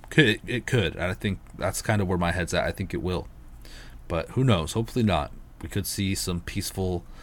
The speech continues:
resolutions here. I hope so. Brazil's Lula inaugurated, inaugurated as new president after Bolsonaro,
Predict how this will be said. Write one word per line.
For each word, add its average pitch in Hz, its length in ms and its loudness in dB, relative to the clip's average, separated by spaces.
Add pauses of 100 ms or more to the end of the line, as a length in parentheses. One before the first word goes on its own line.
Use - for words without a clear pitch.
(460)
resolutions 90 680 0
here. - 220 -6 (2000)
I 90 100 -4
hope 90 240 -4
so. 82 280 -2 (1900)
Brazil's 175 720 8
Lula 113 920 8 (200)
inaugurated, 98 1120 6 (220)
inaugurated 104 800 6
as 95 240 4
new 131 180 6
president 117 800 2 (400)
after 120 280 4
Bolsonaro, 120 800 6